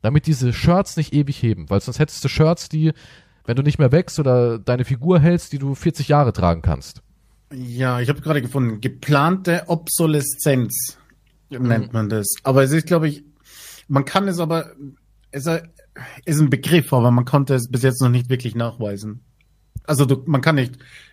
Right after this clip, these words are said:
Speaker 2: eine Firma, es gab noch keinen Fall, wo das, wo eine Firma das unter Vorsatz gestellt worden ist.
Speaker 1: Also wirklich, es gab noch nie irgendwie so, „Ey, das habt ihr doch extra gemacht“, noch nie?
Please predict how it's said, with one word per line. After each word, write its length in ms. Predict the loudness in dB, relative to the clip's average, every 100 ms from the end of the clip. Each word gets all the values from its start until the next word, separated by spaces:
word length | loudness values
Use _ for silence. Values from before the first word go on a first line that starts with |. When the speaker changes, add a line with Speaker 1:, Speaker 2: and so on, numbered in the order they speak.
| _
Speaker 2:
eine 120 | -6 -2
Firma, 340 | 2 4 4
es 240 | 2 0
gab 160 | 0 0
noch 100 | 0
keinen 200 | 0 0
Fall, 280 | 2 0 2
wo 60 |
das, 320 | 0 -2 -2 -4
wo 140 | -4
eine 140 | -4
Firma 280 | -4 0 0
das 160 | 0 -2
unter 180 | -4 -4
Vorsatz 420 | 0 0 0 -4
gestellt 400 | -8 -4 -4 -4
worden 180 | -8 -8
ist. 260 | -10 -14 -20 _ _ _ -2
Speaker 1:
Also 240 | 0 2 2
wirklich, 360 | 2 0 -2
es 240 | -4 -4 0
gab 320 | 2 2 0
noch 120 | 0
nie 220 | 0 -2
irgendwie 500 | 0 0 0 -2 0
so, 280 | 0 0 0
„Ey, 240 | 2 2 2
das 360 | -2 -4 -4
habt 160 | -2 2
ihr 40 |
doch 100 | 2
extra 280 | 0 0 0
gemacht“, 380 | 0 -2 -4 -4
noch 140 | -2
nie? 240 | 0 -2